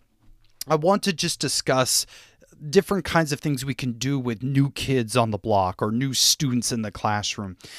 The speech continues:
Now, there's, there's the main time that we deal as music teachers,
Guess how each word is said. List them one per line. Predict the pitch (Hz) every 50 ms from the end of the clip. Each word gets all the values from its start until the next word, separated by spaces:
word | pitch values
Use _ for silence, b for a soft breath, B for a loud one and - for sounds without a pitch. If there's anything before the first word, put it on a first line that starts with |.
| B B B -
Now, | 202
there's, | 196 220 226 190 156
there's | 143 - 233 247 196 -
the | 156
main | 147 147 143 143 143 151 160 156 151 139 123 113 113 107 b b b b _
time | - - - 151 143 131 123 120 117 117 113
that | 110 127 127
we | 127 135 135
deal | 127 110 - 147 143 143 143 135 117 110 110 107 104 B B B B B B
as | - 120 120 117 117 117 113 101 - - - - - -
music | 110 127 139 156 151 147 143 -
teachers, | - 123 110 - - 110 110 110 -